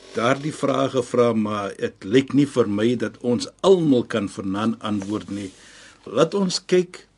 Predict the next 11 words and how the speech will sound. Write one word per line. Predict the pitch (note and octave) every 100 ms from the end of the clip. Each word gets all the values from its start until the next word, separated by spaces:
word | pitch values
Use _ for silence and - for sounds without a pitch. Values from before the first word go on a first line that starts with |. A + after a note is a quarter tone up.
| _ _ -
by | C3
die | C#3 D3
aand | C#3+ D3 D3+ D3+ -
van | - B2+ A#2+ A#2
Laylatul | A#2 A#2+ A#2+ A2+ A2 G#2 -
Qadr. | G2+ F#2 - - - - -
Wat | B2 A#2+
bedoel | C3+ A2+ C#3+ E3 F#3 C#3+
die | A#2+ -
aand | C3+ C#3+ D3+ D#3
van | - G2